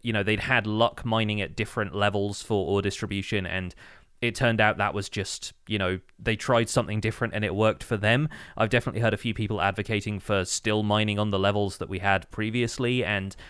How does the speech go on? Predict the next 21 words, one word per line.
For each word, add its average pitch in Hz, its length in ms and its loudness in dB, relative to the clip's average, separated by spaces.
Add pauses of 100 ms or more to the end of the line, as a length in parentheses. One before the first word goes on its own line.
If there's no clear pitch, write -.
(320)
it 120 140 0
seemed 135 260 0
like 120 200 2
it 92 120 -4
was, 101 320 -2 (400)
uh, 101 300 4
what 110 180 0
Sliced 135 400 2
Lime 131 260 4
described 104 560 0
in 98 140 0
the 95 80 -4
bug 107 180 2
report 101 400 -2
as 107 220 2
an 107 80 0
off - 340 -4
by 107 160 4
one 104 400 2
issue, 156 540 -2
where 107 420 4